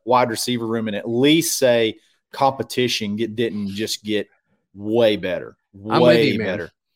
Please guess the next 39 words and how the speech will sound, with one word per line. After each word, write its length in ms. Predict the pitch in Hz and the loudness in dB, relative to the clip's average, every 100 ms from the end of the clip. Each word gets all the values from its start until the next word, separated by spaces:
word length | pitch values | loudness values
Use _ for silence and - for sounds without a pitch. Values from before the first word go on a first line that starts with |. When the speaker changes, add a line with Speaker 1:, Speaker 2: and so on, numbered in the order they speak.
| _ | _
Speaker 2:
I'm 140 | 139 135 | -2 0
with 160 | 131 | 0
you. 100 | 110 123 | 0 0
I 60 | |
don't, 120 | 139 | 2
I 80 | 147 | 2
don't 120 | 143 | 2
know 80 | 135 | 2
how 120 | 135 127 | 2 2
it 40 | |
doesn't 220 | 117 117 | 0 -4
get 120 | 104 | -4
better. 260 | 98 90 95 - _ _ _ - | -4 -6 -8 -12 _ _ _ 2
Also 260 | 196 294 | 2 2
surprised 300 | 220 202 185 | 0 0 2
more 140 | 165 165 | 0 0
guys 160 | 165 | 2
didn't 240 | 147 123 117 | 0 -4 -4
leave 340 | 117 90 - - | -6 -6 -10 -12
from 140 | - 117 | -4 -2
the 60 | 113 | -2
receiver 360 | - 107 98 | -2 -2 -2
room. 220 | 69 107 - | -4 -8 0
I 160 | 151 185 | 4 4
Speaker 1:
Uh, 80 | - | 4
Speaker 2:
think 160 | 208 | 4
Speaker 1:
yeah. 100 | 131 | 4
Speaker 2:
next 380 | 143 151 - - | 2 -2 -2 -2
year 160 | 185 180 | 2 2
you're 140 | 151 | 2
gonna 160 | 151 139 | 0 0
see 140 | 156 | 0
a 60 | 127 | -2
ton 300 | - 156 143 | -2 0 0
of 80 | 127 | -2
receivers 480 | 120 123 85 87 | -4 -6 -6 -8
leave. 220 | 69 53 _ _ _ _ | -10 -12 _ _ _ _
Speaker 1:
Sure, 360 | - 107 92 _ _ | -6 -6 -6 _ _
sure. 340 | - 113 104 | -6 -2 -2